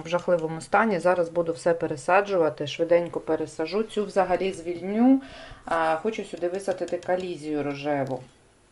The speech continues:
Да, і на низ, і наверх. Буде тільки калізія. Все, пересаджую. Цей треба обов'язково постригти, висадити. Це жовтенький.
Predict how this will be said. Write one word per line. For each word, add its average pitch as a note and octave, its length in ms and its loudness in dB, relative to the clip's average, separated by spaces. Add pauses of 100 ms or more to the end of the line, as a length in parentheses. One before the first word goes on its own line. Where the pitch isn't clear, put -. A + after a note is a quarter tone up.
(680)
Да, D3 280 0 (240)
і E3+ 80 -12
на D#3+ 160 -6
низ, B3+ 360 2
і - 60 -2
наверх. F3+ 640 0 (800)
Буде F3 200 -4
тільки E3+ 340 -8
калізія. C#3 560 -8 (560)
Все, B3+ 220 4
пересаджую. F#3+ 720 2
Цей B3 260 6
треба A#3 320 2
обов'язково G3 760 4
постригти, F#3 640 -2
висадити. E3+ 640 0
Це F#3 300 4
жовтенький. F3 920 2